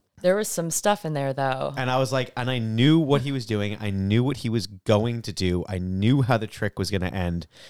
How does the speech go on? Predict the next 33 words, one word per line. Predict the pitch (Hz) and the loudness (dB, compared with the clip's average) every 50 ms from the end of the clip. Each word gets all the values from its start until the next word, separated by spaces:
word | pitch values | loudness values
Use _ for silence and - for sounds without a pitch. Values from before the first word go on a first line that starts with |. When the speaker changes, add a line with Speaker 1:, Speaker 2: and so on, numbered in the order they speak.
| - - - | -20 -12 -6
Speaker 2:
And | 101 104 107 | -2 2 2
I | 104 | 2
was, | 104 104 - - - - - - - - _ _ - | 2 0 -2 -6 -8 -8 -10 -10 -12 -16 _ _ -2
and | 113 107 107 | -2 0 0
it | 104 - - | -2 -6 -8
still | - - - - 110 104 101 | -10 -10 -6 -2 -2 -2 -2
blew | 85 - 95 95 90 | -2 -2 -2 -2 0
me | 85 90 | 0 -2
away. | 90 82 80 78 78 76 _ _ _ _ _ _ _ _ _ _ - | -2 -2 -2 -4 -6 -8 _ _ _ _ _ _ _ _ _ _ -4
Speaker 1:
Oh, | 185 180 170 | -4 -2 -2
Speaker 2:
I | - 127 | -2 -2
Speaker 1:
and | - 175 175 170 | 0 0 0 -2
the, | - - - - | -6 -10 -10 -4
and | 180 175 170 | -2 0 0
the | 156 | 0
doves. | 147 131 - - 147 143 147 139 131 127 127 131 - - - - | -2 -4 -4 -4 -2 -2 0 -2 -4 -6 -10 -8 -8 -8 -4 -2
I | - 190 208 | 0 0 0
loved | 220 214 208 202 208 202 190 175 165 - | 0 -2 -2 0 0 0 0 -2 -6 -8
the | 196 185 | -8 -8
doves. | 160 - - 208 214 226 233 233 190 156 123 120 | -8 -4 -4 -2 -2 0 -2 -4 -4 -4 -4 -2
Speaker 2:
Yeah. | 127 143 160 185 | -2 -2 0 0
Speaker 1:
Dude | 262 277 269 214 | 0 0 -2 -2
came | - 262 269 247 240 | -2 -2 -2 0 0
out | 240 240 247 - 220 | 0 0 -2 -2 -4
with, | 240 - | -4 -2
like, | 240 233 214 - | -2 -2 -2 -2
eight | - 240 262 - 202 175 | -4 -4 -4 -6 -8 -2
doves | - 214 233 254 240 202 - | 2 2 2 2 0 -4 -2
stuffed | - - - - 240 240 240 - - - | -2 -2 0 2 2 0 0 0 -4 -2
in | 240 240 233 233 226 170 - - | 0 0 2 0 -2 -2 -2 0
who | 247 269 269 | 0 2 2
knows | 247 247 262 277 269 233 180 165 | 2 2 0 0 0 -2 -4 -4
where. | 190 226 269 - - 226 220 220 226 | -6 -6 -4 -4 -4 -2 0 0 -2